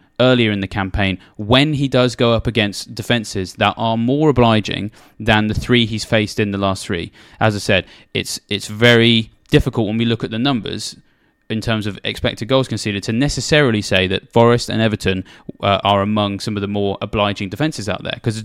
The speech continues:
'cause there's just too many other teams that are much more obliging than them, and they sort of hide in plain sight in many ways because they are,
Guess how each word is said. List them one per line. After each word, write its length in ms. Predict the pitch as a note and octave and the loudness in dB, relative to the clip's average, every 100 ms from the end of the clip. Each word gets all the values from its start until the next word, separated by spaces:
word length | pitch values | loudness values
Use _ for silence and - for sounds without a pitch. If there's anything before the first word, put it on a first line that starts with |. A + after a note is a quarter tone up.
| A#2+ - | -2 0
'cause 160 | - A2 | 0 2
there's 180 | A#2+ - | 2 2
just 180 | B2 - | -2 2
too 140 | C#3 | 2
many 200 | B2 A2+ | 4 2
other 160 | A2+ G#2 | 2 0
teams 300 | A#2 G#2+ G2+ | 0 -2 -2
that 100 | F#2 | -2
are 60 | |
much 240 | G2+ F#2 A2 | -2 -4 -4
more 100 | F#2+ | -2
obliging 400 | A2 A2 G#2 F#2 | 0 0 -2 -8
than 120 | F2+ | -8
them, 160 | - | -8
and 100 | F#2+ | -6
they 80 | G2+ | -6
sort 320 | - - G2+ | -4 -4 -4
of 80 | - | -6
hide 320 | - C#3 C3+ | -2 0 2
in 100 | A#2+ | 0
plain 280 | G#2 A#2 A2 | -4 -4 -4
sight 280 | - D3 B2+ | -2 -4 -4
in 100 | G2 | -6
many 200 | G2+ G2 | -6 -2
ways 320 | G#2+ F#2+ F#2 | 0 0 -2
because 400 | G#2 - G#2+ G2 | -10 -2 -2 0
they 160 | G#2+ G#2 | 0 2
are, 240 | A2 G#2 | 2 0